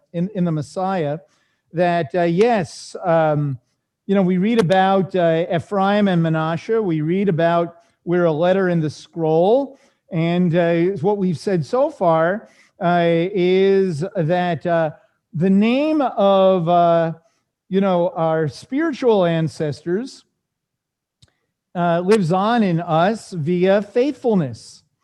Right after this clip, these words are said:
and understanding our destiny as a people. You know, it's kind of interesting, I think, that when we think about when Jacob says, "May, may my name live on,"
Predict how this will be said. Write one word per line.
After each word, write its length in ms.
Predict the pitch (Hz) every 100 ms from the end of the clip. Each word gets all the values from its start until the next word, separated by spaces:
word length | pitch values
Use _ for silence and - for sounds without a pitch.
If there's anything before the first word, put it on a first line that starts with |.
| _ _
and 140 | 175 180
understanding 580 | 190 202 - 190 185
our 120 | 190 190
destiny 800 | 160 220 254 - 196 147 123 185 _ _ _ _
as 560 | 170 170 165 170 170 139
a 300 | 170 175 175
people. 540 | 165 247 311 160 127 - _ _
You 80 | 453
know, 100 | 381
it's 140 | 294
kind 260 | - 302 330
of 60 | 247
interesting, 560 | 262 294 233 - 185
I 100 | 170
think, 320 | 160 196 175 151
that 180 | 170
when 160 | 175 175
we 100 | 170
think 260 | 165 233 247
about 540 | 202 180 165 - _ _ _ _ _
when 300 | 185 190 170
Jacob 480 | 127 214 269 247 185
says, 680 | - 156 131 127 131 - _ _ _ _ _ _
"May, 180 | 175 180
may 440 | 202 160 180 175 175
my 320 | 175 190 190
name 380 | 180 175 165 156
live 260 | 156 143
on," 440 | 151 156 135 123